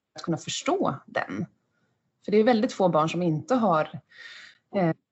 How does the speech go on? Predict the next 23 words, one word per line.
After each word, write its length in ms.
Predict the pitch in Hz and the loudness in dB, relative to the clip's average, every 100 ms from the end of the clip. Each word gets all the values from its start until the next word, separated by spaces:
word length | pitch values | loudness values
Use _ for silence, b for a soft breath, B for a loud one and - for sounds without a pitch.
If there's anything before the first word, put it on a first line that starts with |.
| - | 2
ja, 160 | 285 | 2
smarta 400 | 247 262 247 247 | 4 2 2 0
telefoner 720 | 240 247 240 233 233 233 233 233 | -2 0 0 0 0 2 2 4
eller 220 | 226 220 | 2 0
de 200 | 226 214 | 0 2
har 400 | 214 202 196 190 | 2 2 0 -10
programmerade 680 | 202 214 208 208 202 190 196 | -4 0 2 2 2 2 -2
lysknappar 760 | 208 185 - 196 185 - 185 | -2 -4 -6 -6 -6 -4 0
och 80 | 185 | 0
kylskåp 600 | 208 190 - - 180 180 | 0 -2 -4 -2 -2 -2
och 80 | 160 | -6
så 80 | 131 | -4
vidare 300 | 87 - 98 | -4 -2 0
i 60 | |
hemmet. 340 | 156 - - - - - _ _ _ | 0 0 -2 -4 -14 -20 _ _ _
Och, 500 | - 180 - _ - | -4 -4 -4 _ -2
eh, 320 | 185 170 160 - | 2 2 2 0
att 140 | - | 0
då 280 | 220 226 180 160 - - | 4 4 4 0 -16 -6
ge 200 | 208 202 | 2 4
barnen 320 | 185 175 170 | 6 6 6
möjlighet 500 | 202 175 151 247 247 | 6 6 6 4 4
att 260 | 165 - | 0 -2